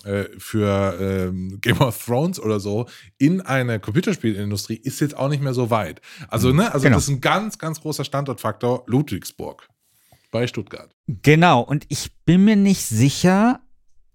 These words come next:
Speaker 2: ob nicht Studio Fispin auch aus Ludwigsburg kommt und ob es da nicht vielleicht einen Zusammenhang geben könnte.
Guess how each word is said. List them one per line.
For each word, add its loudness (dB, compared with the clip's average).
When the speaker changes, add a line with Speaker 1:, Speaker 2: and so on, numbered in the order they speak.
Speaker 2:
ob 4
nicht 4
Studio 2
Fispin 2
auch -2
aus 0
Ludwigsburg -2
kommt 0
und 6
ob -2
es -2
da 6
nicht 2
vielleicht 2
einen -8
Zusammenhang 2
geben 0
könnte. 2